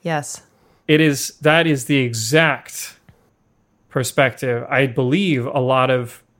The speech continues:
Speaker 2: not just directors, leaders in general, like to take as if it is some sort of moral stopgap that they have.
Speaker 1: Well, and it takes us right back full circle to what we talked about at the beginning, where he potentially felt that he understood every part of the process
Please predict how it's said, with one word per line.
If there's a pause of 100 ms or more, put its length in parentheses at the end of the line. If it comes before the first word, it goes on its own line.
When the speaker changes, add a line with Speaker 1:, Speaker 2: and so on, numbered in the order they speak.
(720)
Speaker 2:
not
just
directors, (140)
leaders
in
general,
like
to
take (560)
as
if
it
is
some
sort
of (120)
moral
stopgap
that
they
have.
Speaker 1:
Well,
and
it
takes
us (120)
right
back
full
circle
to
what
we
talked
about
at
the
beginning,
where
he
potentially
felt
that
he
understood
every
part
of
the
process